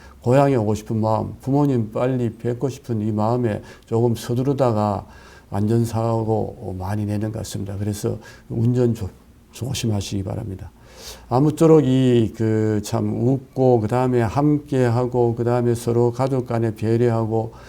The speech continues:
또 이제 좋은 이벤트도 만들고 또 오손도손 얘기 나누면서 안전하고, 어, 이런 그 풍성한, 어, 추석이 되기를 진심으로 빕니다.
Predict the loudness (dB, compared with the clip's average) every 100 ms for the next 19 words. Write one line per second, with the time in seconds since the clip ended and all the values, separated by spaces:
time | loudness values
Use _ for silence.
0 | -20 -4 2 4 4 0 0 4 4 4
1 | 2 2 2 2 2 0 2 0 0 -2
2 | -2 -4 -8 -2 -2 -2 -10 -20 -10 -4
3 | 0 2 4 2 2 2 4 6 6 4
4 | 2 2 2 2 2 2 0 0 -2 -4
5 | -12 -18 -6 0 2 2 2 2 2 0
6 | -4 -8 -8 -8 -12 -10 -4 0 0 -2
7 | -10 -20 -20 -12 -8 -6 -8 -10 -6 -2
8 | 0 4 4 2 -4 -16 -10 -8 -6 -2
9 | 0 2 2 2 0 -2 -2 0 0 0
10 | 0 -2 -2 -4